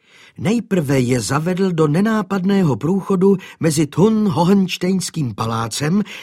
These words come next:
a kostelem Panny Marie u Kajetánů, jímž proběhli do Ostrohové ulice.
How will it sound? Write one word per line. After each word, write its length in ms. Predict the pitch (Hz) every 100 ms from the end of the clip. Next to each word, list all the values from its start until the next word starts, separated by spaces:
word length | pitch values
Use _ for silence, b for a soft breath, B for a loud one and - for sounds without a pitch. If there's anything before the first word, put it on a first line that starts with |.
| B
a 100 | -
kostelem 640 | - 185 185 - 190 196 160
Panny 240 | 170 170
Marie 360 | 165 165 175 170
u 100 | 185
Kajetánů, 840 | 208 170 110 107 95 101 107 101 - b b b b
jímž 440 | 160 190 175 -
proběhli 880 | - - 131 107 131 135 135 190 226 B B
do 160 | 110 - -
Ostrohové 680 | 196 - 208 185 185 185
ulice. 380 | 160 123 107 -